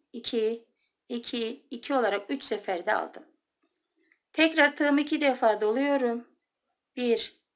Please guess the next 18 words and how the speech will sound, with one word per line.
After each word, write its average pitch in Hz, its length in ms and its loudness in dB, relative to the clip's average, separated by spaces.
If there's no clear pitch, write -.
iki, 285 540 -4
iki, 208 880 -6
iki 240 220 -4
olarak. 214 580 -2
Bu 330 80 -2
sefer 330 360 4
iki 302 200 -6
zen-, 262 360 0
iki 277 380 -4
dolamayı 226 420 4
arkadaşlar 262 680 -2
birden 240 420 0
başlayarak 170 560 -6
aldım. 240 400 0
Burada 226 240 -4
tam 240 260 -4
beş 269 200 -4
tane 208 420 -12